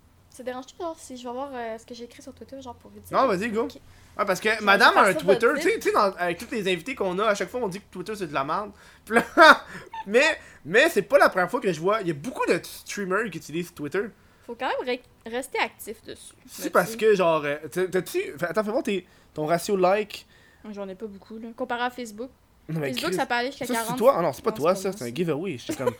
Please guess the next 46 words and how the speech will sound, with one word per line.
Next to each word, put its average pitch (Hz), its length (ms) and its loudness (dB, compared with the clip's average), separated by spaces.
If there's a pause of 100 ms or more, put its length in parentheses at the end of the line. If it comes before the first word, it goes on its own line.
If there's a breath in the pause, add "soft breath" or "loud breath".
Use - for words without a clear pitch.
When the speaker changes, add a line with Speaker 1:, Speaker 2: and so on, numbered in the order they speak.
(100)
Speaker 1:
<laughs> - 180 -18
Speaker 2:
Chris, 233 100 -4
Speaker 1:
À 220 120 0
Speaker 2:
t'as - 80 2
bien 185 200 4
des 156 140 4
Speaker 1:
Marsan ? 165 180 6
Speaker 2:
likes. - 300 -6 (600 loud breath)
Eh 269 40 0
non, - 80 6
mais 151 100 2
du 131 100 -6
cent 196 300 4
likes. 196 560 6
Speaker 1:
Non, 247 140 -4
non, 262 120 -4
ça, 277 120 -16
c'est - 80 -20
pas 226 100 -10
moi. 220 160 -12 (100)
Ça, 311 120 -2
Speaker 2:
Ah. 233 80 0
Speaker 1:
c'est 190 80 -8
moi. 214 160 -10 (240)
Speaker 2:
Quatorze 196 360 2
likes. 202 280 4 (100)
Hi, 285 140 -10
Speaker 1:
Puis, - 20 -10
tu 254 80 -8
Speaker 2:
non. - 80 -10
Speaker 1:
sais, 302 60 -8
sur 294 140 0
Facebook, 254 340 -4
je - 60 -18
peux 269 100 -6
en 247 40 -4
avoir 226 400 -6
cinquante 240 580 -10
à, 220 100 -10
genre, 202 180 -12
soixante. 214 560 -16
Fait 208 80 -20
que - 60 -20
ça 208 80 -16
dépend 202 280 -14
vraiment. 220 280 -16